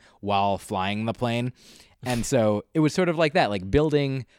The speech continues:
a career from the inside, or building not a career initially, but just building the experience, the, the aspiration, the, the fun, the goal, the joy of creating, like, realizing, like, when s-, sometimes people are like, "When did you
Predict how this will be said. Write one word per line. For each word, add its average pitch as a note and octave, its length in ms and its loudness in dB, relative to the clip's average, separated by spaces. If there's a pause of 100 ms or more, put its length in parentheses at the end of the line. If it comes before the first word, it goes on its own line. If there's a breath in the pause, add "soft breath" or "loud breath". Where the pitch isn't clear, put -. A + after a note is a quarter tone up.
(120)
a C3+ 80 2
career B2 540 2
from B2 300 0
the A#2 120 0
inside, A2+ 300 0
or G2 80 -2
building B2 340 0
not B2 160 -2
a G#2+ 60 -2
career D3+ 420 2
initially, A#2 400 -2
but A2+ 160 0
just - 220 -8 (240 soft breath)
building C3 500 0 (240 soft breath)
the A#2+ 140 0
experience, G#2+ 760 0
the, G#2 320 -4
the G#2 220 -10
aspiration, A2+ 840 -4
the, G2+ 180 -4 (100)
the G#2 140 -4
fun, A2 460 0
the G2+ 140 -2
goal, A2+ 400 4
the G2+ 120 0
joy A2+ 540 2 (300 loud breath)
of B2 320 -2
creating, A#2+ 440 0
like, F2 220 -8 (160 soft breath)
realizing, A#2+ 760 0 (280)
like, C3+ 160 0
when C3+ 140 0
s-, A#2+ 80 -12
sometimes D3 300 -2
people B2+ 200 -4
are B2 80 2
like, A#2 140 -2
"When C#3+ 180 -4
did C3+ 160 -8
you C#3 280 -2